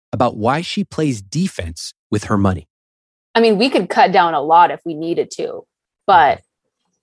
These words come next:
Speaker 2: I would feel more comfortable with one year of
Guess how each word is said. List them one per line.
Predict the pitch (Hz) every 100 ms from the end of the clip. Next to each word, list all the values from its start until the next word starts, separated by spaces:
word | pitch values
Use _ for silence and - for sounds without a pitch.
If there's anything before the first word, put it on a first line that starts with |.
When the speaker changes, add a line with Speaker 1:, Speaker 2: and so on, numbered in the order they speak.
| _ _ _ _ _ _
Speaker 2:
I | 196
would | 208 220
feel | - 202 185 - -
more | 196 175
comfortable | 196 214 165 160
with | 165 170
one | 170 160
year | 151 151 135
of | 156